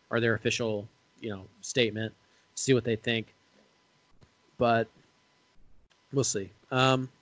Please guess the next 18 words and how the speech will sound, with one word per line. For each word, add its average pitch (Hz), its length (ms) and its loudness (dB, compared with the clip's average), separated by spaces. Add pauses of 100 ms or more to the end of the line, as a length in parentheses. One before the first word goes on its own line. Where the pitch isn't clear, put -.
final 147 260 6
question 143 400 2
is 127 180 -2
from 120 200 -6
Chris 131 280 0
W, 120 480 2 (1400)
uh, 117 200 2
at 127 300 2
Zip 127 260 -2
Kid 127 280 0
C - 200 -4
W 117 380 0
on 110 120 -6
Twitter. 113 340 -2 (520)
He 151 100 2
wants 160 200 4
to 170 80 -2
know, 135 560 6